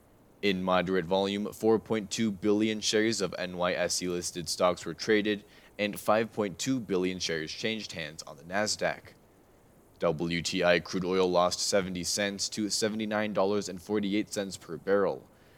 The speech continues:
Elsewhere, the gold spot price was down four dollars and ten cents to one thousand nine hundred five dollars and eighty cents per ounce, and the dollar index was nearly flat at one hundred two point four two.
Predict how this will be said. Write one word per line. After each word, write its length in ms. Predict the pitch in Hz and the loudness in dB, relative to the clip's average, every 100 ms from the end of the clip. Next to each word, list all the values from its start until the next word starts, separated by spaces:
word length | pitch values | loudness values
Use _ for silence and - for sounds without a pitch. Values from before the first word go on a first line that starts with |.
| - - | -20 2
Elsewhere, 380 | 113 113 123 120 | 2 4 4 4
the 100 | 110 | 4
gold 200 | 110 101 | 0 2
spot 280 | - 113 - | 2 2 2
price 360 | 104 104 117 | 4 4 2
was 160 | 98 85 | -2 0
down 320 | 92 87 85 | 0 0 -2
four 240 | - 101 | -2 -2
dollars 380 | 92 90 90 85 | 2 2 2 0
and 140 | 78 80 | -6 -6
ten 240 | 98 95 | -6 -4
cents 420 | - 92 107 - | -2 -2 -4 -8
to 220 | - 104 | -6 -4
one 220 | 98 104 104 | -2 -2 4
thousand 380 | 101 95 98 | 4 4 0
nine 160 | 98 98 | -2 -2
hundred 360 | 95 90 87 80 | -4 -10 -10 0
five 300 | 95 98 95 | 4 4 4
dollars 400 | 87 87 90 87 | 0 0 -4 -8
and 120 | 80 | -8
eighty 260 | 85 90 85 | -6 -6 -4
cents 300 | - 92 - | -6 -8 -12
per 240 | - 71 | -14 -10
ounce, 440 | 78 101 104 - - - - - | -4 -4 -2 -4 -4 -18 -16 -4
and 160 | 107 | 0
the 60 | 107 | 2
dollar 400 | 110 113 131 76 | 6 6 6 2
index 440 | 87 87 87 - | -2 -4 -4 -4
was 120 | 85 | -10
nearly 320 | 87 87 82 80 | -6 -6 -4 -6
flat 460 | - 98 101 110 | -2 2 2 0
at 80 | - | -8
one 100 | 87 | -10
hundred 440 | 80 85 90 117 113 | -10 -14 -10 -10 -8
two 240 | 85 87 | -6 -8
point 340 | 85 76 87 | -8 -14 -14
four 280 | - - 80 | -14 -8 -8
two. 280 | - 92 | -6 -8